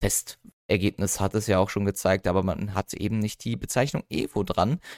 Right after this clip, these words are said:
wie zum Beispiel dann eben Red Bull Team Abt. Aber, äh, Maximilian Paul und Christian Engel hat ja auch schon in der Qualifikation gut, äh, mit dabei gewesen, wie genauso wie Patricia Staldanze und die sich dort, äh,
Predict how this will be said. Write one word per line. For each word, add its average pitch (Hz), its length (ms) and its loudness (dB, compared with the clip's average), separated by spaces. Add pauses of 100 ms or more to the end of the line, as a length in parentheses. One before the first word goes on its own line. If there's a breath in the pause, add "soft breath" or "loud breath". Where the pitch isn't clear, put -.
wie 113 100 0
zum 110 160 -2
Beispiel 104 320 2
dann 98 140 2
eben 98 320 0
Red 101 200 2
Bull 98 140 2
Team - 220 -4
Abt. - 480 4
Aber, 117 460 8 (380 loud breath)
äh, 92 140 2
Maximilian 98 480 0
Paul 95 220 0
und 92 100 -8
Christian - 260 -6
Engel 92 220 -2
hat 92 140 -4
ja 85 100 0
auch 98 120 0
schon 95 260 -2 (280 soft breath)
in 101 200 0
der 92 180 4
Qualifikation 175 680 2
gut, 170 160 0 (180)
äh, 123 80 0
mit 117 160 4
dabei 101 240 8
gewesen, 98 640 -2
wie - 220 -4
genauso 98 400 0
wie 95 160 2 (260 loud breath)
Patricia 92 680 0 (400 soft breath)
Staldanze 110 1600 4
und 98 400 0
die 101 100 2
sich 98 220 0
dort, - 500 2
äh, 92 260 2